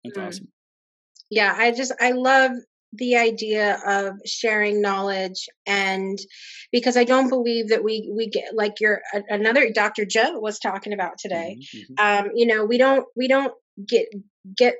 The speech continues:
Speaker 2: everywhere on our own.
Speaker 1: Mm-hmm.
Speaker 2: You know, there are people that are part of our journey that are so necessary,
Speaker 1: Yeah.
Speaker 2: whether they were part of our lives to help grow us or inspire us or give us a, a great example or what have you.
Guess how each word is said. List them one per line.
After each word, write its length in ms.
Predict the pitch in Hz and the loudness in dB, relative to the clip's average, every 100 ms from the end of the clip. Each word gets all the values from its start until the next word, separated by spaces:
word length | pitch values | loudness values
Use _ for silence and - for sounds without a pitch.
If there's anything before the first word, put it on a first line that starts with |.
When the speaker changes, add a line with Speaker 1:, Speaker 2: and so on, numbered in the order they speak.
| - | 0
Speaker 2:
everywhere 680 | 226 226 226 208 208 202 180 | 2 2 0 4 4 4 2
on 140 | 196 | 0
our 180 | 185 151 | 0 -2
own. 340 | 190 160 131 196 | -2 -2 -6 -12
Speaker 1:
Mm-hmm. 160 | - 214 | -8 2
Speaker 2:
You 120 | 214 | 2
know, 200 | 190 190 | 2 0
there 200 | 202 190 | 2 2
are 120 | 202 | 2
people 360 | - 240 226 214 | -2 -2 0 0
that 100 | 202 | 0
are 120 | 202 | -2
part 260 | - 214 | 0 0
of 100 | 220 | 2
our 100 | 208 | 0
journey 380 | 196 202 202 202 | 0 2 4 2
that 120 | 196 190 | 0 -2
are 100 | 196 | -4
so 800 | - - 247 247 240 233 220 214 - - - - - _ | -6 -2 2 4 4 4 4 0 -8 -16 -20 -20 -20 _
necessary, 1000 | 220 233 277 320 269 226 175 160 156 196 - | 4 4 4 0 0 2 4 2 -2 -6 -10
Speaker 1:
Yeah. 60 | 214 | 2
Speaker 2:
whether 320 | 220 220 226 | 4 6 6
they 160 | 226 220 | 4 2
were 180 | 220 220 | 0 -2
part 200 | 247 240 | 2 4
of 100 | 233 | 4
our 160 | 226 214 | 2 0
lives 500 | 208 202 202 214 214 - | 2 4 4 2 -2 -2
to 300 | 226 208 202 | 0 0 -2
help 260 | 214 208 202 | -2 -4 -2
grow 320 | 214 202 214 | 2 2 4
us 280 | 254 285 - 208 | 4 2 -2 0
or 160 | 202 | 2
inspire 680 | 196 196 - - 202 214 233 | 2 0 -4 0 4 6 6
us 340 | 247 254 285 - - | 4 2 0 -6 -2
or 220 | 208 202 | 0 0
give 240 | 202 214 | 0 2
us 180 | 220 220 | 0 0
a, 160 | 202 196 - | -4 -4 -2
a 140 | 202 | -2
great 240 | 196 202 202 | 2 2 2
example 720 | 185 - 190 202 233 233 247 | -2 -4 0 0 0 0 2
or 240 | 214 202 196 | 2 0 -2
what 200 | 214 208 | -2 -2
have 340 | 233 285 277 | 2 2 2
you. 280 | 208 190 | 0 -2